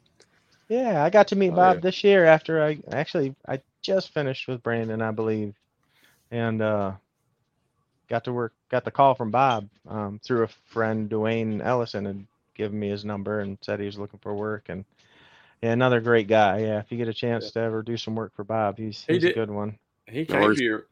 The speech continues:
Speaker 2: he came to the Nashville meetup.
Speaker 3: Did he?
Speaker 1: Yeah.
Speaker 2: Yeah.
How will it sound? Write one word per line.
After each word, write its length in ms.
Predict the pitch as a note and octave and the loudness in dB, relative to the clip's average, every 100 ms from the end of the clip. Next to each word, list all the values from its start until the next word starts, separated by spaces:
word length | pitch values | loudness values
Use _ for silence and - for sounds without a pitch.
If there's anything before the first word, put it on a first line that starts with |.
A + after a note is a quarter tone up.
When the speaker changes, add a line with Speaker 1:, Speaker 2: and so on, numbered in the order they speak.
| - | -12
Speaker 2:
he 100 | C#3 | -8
came 260 | C#3+ D3+ | -4 -4
to 100 | D#3 | -4
the 60 | A2+ | -6
Nashville 440 | G#2 C3 C#3 G2+ F2 | -4 -4 -4 -8 -6
meetup. 360 | E2+ E2+ F#2 - _ _ _ _ _ - | -6 -6 -6 -8 _ _ _ _ _ -2
Speaker 3:
Did 180 | G#2 B2+ | 4 4
he? 140 | C#3+ - - | 4 -2 0
Speaker 1:
Yeah. 300 | A#2+ A#2+ | 4 4
Speaker 2:
Yeah. 100 | B2 | 2